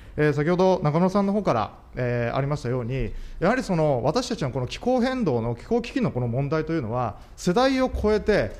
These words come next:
長期的視点で、もう真剣に向き合っていかなきゃいけない大きな課題だというふうに思っています。で、そんな中でですね、えー、先ほどの諸外国の例もありました。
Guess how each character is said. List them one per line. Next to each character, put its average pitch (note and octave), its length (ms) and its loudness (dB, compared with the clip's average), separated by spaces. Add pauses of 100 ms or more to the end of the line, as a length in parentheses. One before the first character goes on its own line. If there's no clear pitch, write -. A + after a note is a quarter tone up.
(120)
長 B3+ 260 2
期 - 80 -10
的 B3 200 -2
視 - 100 -6
点 G#3+ 220 0
で、 F#3+ 200 2 (560)
も E3+ 120 0
う - 20 2
真 - 340 -4
剣 B3 180 2
に A#3 60 2
向 G#3+ 120 2
き A3 80 0
合 G#3+ 40 2
っ - 40 -2
て D#3+ 80 -2
い - 20 -2
か B2+ 60 -2
な B2+ 80 -2
き B2 40 -2
ゃ A#2+ 40 0
い G#2 40 -4
け A#2 60 -4
な A2+ 80 -4
い A#2+ 40 -6
大 G#3 180 2
き E3 100 -4
な B2+ 80 -2
課 C#3 140 -2
題 C#3+ 120 2
だ C3+ 120 0
と G2+ 200 -10
い C3 60 -4
う C#3+ 60 0
ふ - 20 0
う C3+ 40 -2
に A#2 60 -4
思 B2 120 -4
っ - 20 -10
て G2+ 280 -8 (100)
い A#2+ 40 -8
ま A2+ 120 -6
す。 - 160 -14 (360)
で、 D3 80 0
そ F#3+ 100 2
ん A3 40 4
な A#3+ 80 4
中 A#3 180 4
で D3 80 2
で A#2 60 0
す - 100 -8
ね、 B2+ 220 -4 (180)
え C3+ 120 2
ー、 C3 40 2
先 C3+ 200 0
ほ D3 80 4
ど C#3+ 100 0
の C#3+ 100 0
諸 C#3 160 0
外 F3+ 160 4
国 C3+ 160 0
の A#2 120 -2
例 C#3+ 120 2
も A2+ 140 -4
あ - 20 -6
り B2 60 -4
ま C#3+ 100 -4
し - 60 -8
た。 - 140 -6